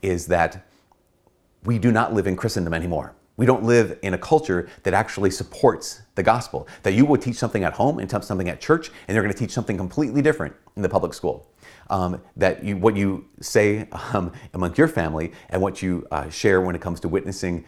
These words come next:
your faith in Jesus Christ will be contradicted in so many ways by what, say, any government is doing. So we do not live in a Christian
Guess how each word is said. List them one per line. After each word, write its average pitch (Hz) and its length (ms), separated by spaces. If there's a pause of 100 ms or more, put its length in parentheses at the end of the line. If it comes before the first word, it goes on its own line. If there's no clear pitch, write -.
(140)
your 95 180
faith 95 220
in 82 80
Jesus 78 300
Christ 85 260
will 95 80
be 95 80
contradicted 101 800 (220)
in 95 160
so - 260
many 151 180
ways 80 380 (180)
by 87 140
what, 87 380
say, 90 320 (320)
any 98 160
government 104 460
is 82 120
doing. 78 240 (380)
So 98 440
we 120 140
do 120 80
not 117 200
live 104 120
in 98 60
a 90 100
Christian 87 760